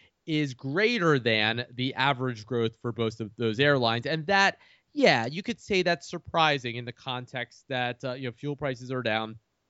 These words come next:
the energy industry very much under pressure in Calgary, just as it is in a place like, oh, let's say Houston. Uh,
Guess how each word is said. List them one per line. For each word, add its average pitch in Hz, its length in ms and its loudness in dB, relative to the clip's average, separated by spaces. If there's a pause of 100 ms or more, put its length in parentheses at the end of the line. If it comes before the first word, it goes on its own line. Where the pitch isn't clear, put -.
(340)
the 139 220 -2
energy 139 400 0
industry 127 580 -4
very 113 180 0
much 117 240 -4
under 113 280 -4
pressure 107 640 -4 (300)
in 123 180 -2
Calgary, 110 600 0
just - 260 0
as 95 220 -12
it 101 80 -10
is 101 160 -6
in 101 100 -6
a 98 40 -8
place 95 340 -8
like, 95 200 -8
oh, 92 220 -6
let's 92 200 -12
say 98 140 -2
Houston. 123 680 -2 (340)
Uh, 117 340 4